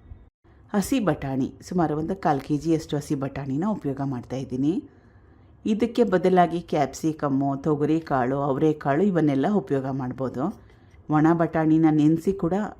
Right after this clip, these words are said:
ಅಂದರೆ, ಆ, ಒಣ ಬಟಾಣಿ ಉಪಯೋಗ ಮಾಡೋಂಗಿದ್ರೆ ಸುಮಾರು ಒಂದು ಐದರಿಂದ ಆರು ಗಂಟೆಗಳ ಕಾಲ ನೆನೆ ಹಾಕಬೇಕಾಗತ್ತೆ. ಕಲಿಸ್ಕೊಂಡು ಬಟಾಣಿ ಮೆತ್ತಗಾಗೋವರೆಗೂ ಬೇಯಿಸ್ಕೋಬೇಕು.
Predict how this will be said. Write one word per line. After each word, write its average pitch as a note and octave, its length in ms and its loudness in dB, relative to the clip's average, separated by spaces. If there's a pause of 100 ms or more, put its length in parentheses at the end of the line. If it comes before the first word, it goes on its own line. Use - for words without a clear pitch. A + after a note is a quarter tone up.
(120)
ಅಂದರೆ, D3 280 0 (760)
ಆ, D#3 120 0
ಒಣ E3+ 200 4
ಬಟಾಣಿ F3+ 400 4
ಉಪಯೋಗ E3+ 300 0
ಮಾಡೋಂಗಿದ್ರೆ D#3+ 540 2
ಸುಮಾರು D#3+ 320 0
ಒಂದು D3+ 140 0
ಐದರಿಂದ D3 420 -2
ಆರು C#3+ 220 -2
ಗಂಟೆಗಳ C#3 340 -4
ಕಾಲ C3+ 300 -6
ನೆನೆ D3+ 240 4
ಹಾಕಬೇಕಾಗತ್ತೆ. B2+ 840 -6 (1300)
ಕಲಿಸ್ಕೊಂಡು D3+ 640 0
ಬಟಾಣಿ D#3 420 0
ಮೆತ್ತಗಾಗೋವರೆಗೂ C3+ 920 -2
ಬೇಯಿಸ್ಕೋಬೇಕು. D3 1200 -4